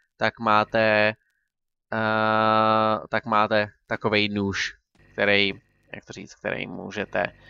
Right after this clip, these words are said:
který můžete bodat, bodat vaše nepřátelé. Takže byste pravděpodobně měli, já se jenom podívám, může se to hrát mimochodem i s tím, s, jak to říct,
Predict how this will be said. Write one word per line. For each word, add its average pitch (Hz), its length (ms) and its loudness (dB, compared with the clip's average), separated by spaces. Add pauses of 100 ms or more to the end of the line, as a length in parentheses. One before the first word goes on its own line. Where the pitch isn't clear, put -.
(160)
který 110 160 -8
můžete 110 460 -2 (320)
bodat, 135 420 4 (260)
bodat 120 240 4
vaše 113 260 2
nepřátelé. 101 640 -2
Takže 110 280 -2
byste 135 380 0 (440)
pravděpodobně 131 1080 2
měli, 127 520 0 (1000)
já 101 140 -8
se - 100 -8
jenom 107 240 -6 (120)
podívám, 110 680 2 (300)
může 120 300 -8
se 135 100 -14
to 143 100 2
hrát 143 280 6
mimochodem 135 480 -4
i 139 40 -4
s - 120 -14
tím, 104 340 -8 (440)
s, - 280 -6 (1500)
jak 107 200 -8
to 117 120 -4
říct, 98 320 -6